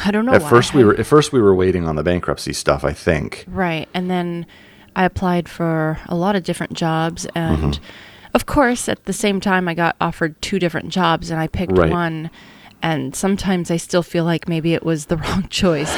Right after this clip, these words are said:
Speaker 1: but
Speaker 2: <laughs> Well, yeah, I mean, it was good for
Speaker 1: it
Speaker 2: us at the
Speaker 1: worked well
Speaker 2: time.
Speaker 1: for us at the time, but
Speaker 2: Yeah.
Speaker 1: then after we had Flynn and I was off of work for a year, it was harder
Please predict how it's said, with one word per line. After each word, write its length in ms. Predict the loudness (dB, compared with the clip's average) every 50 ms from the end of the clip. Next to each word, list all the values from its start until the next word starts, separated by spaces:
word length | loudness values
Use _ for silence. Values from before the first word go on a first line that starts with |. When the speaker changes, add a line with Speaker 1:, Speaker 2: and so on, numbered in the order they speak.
| 0
Speaker 1:
but 180 | 0 2 2 2
Speaker 2:
<laughs> 0 |
Well, 320 | 2 4 4 4 2 0 -2 -2
yeah, 220 | 0 2 2 2
I 160 | 2 2 4 4
mean, 160 | 6 6 6
it 80 | 4
was 160 | 4 2 4 4
good 160 | 2 4 4
for 80 | 4
Speaker 1:
it 20 | 4
Speaker 2:
us 60 | 4
at 20 |
the 60 | 2 0 -2
Speaker 1:
worked 120 | -2 -2 -2
well 100 | 0 0 0 -2
Speaker 2:
time. 80 | -4
Speaker 1:
for 160 | -6 -6 -8
us 200 | -8 -8 -6 -8
at 120 | -10 -8 -8
the 80 | -10
time, 460 | -10 -10 -10 -8 -4 -4 -2 -2 -2 -4
but 140 | -6 -4 -2
Speaker 2:
Yeah. 80 | 0 0
Speaker 1:
then 240 | 2 2 0 -2 -2 -4
after 720 | -4 -4 -6 -6 -4 -4 -2 0 0 0 0 0 -2 -4 -6 _ _
we 200 | -2 0 0 0
had 360 | 0 -2 -2 -2 -4 -4 -6
Flynn 400 | -10 -4 -2 0 0 0 0 0
and 140 | -2 -2 -2
I 80 | -2
was 160 | -2 -2 0
off 200 | 2 0 0 0
of 120 | -2 -6 -4
work 260 | -2 -2 -2 -2 -4
for 220 | -8 -6 -4 -2
a 80 | -2 -2
year, 420 | -2 -2 -2 0 0 0 -2 -2 -4 -8 -12 -20 -20 -20 -20 -20 -20 -20 -20 -20 -20 -20 -20 -20 -20 _ _
it 60 | 2 4
was 140 | 4 2 0
harder 680 | -2 -2 0 0 0 0 0 -2 -2 -2 -4 -4